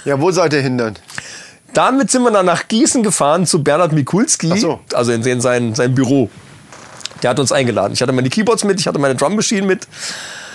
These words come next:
Speaker 2: alle Instrumente und, äh, sind wir dann dahin gefahren und dann, äh, kam er und sagte, „Wie, äh,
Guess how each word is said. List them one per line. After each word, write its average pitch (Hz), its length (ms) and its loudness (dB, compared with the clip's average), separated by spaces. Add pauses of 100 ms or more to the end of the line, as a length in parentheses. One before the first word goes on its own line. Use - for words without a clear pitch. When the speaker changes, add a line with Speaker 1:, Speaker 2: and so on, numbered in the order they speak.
(480)
Speaker 2:
alle 160 160 2
Instrumente 226 800 4 (360)
und, 185 360 2
äh, 160 240 4
sind 185 120 2
wir 180 60 4
dann 151 140 4
dahin 151 220 4
gefahren 180 440 2
und 156 280 0
dann, 147 340 2
äh, 135 320 4
kam 135 240 0
er 147 120 2
und 135 100 0
sagte, 131 280 0
„Wie, 120 200 2
äh, 113 200 -2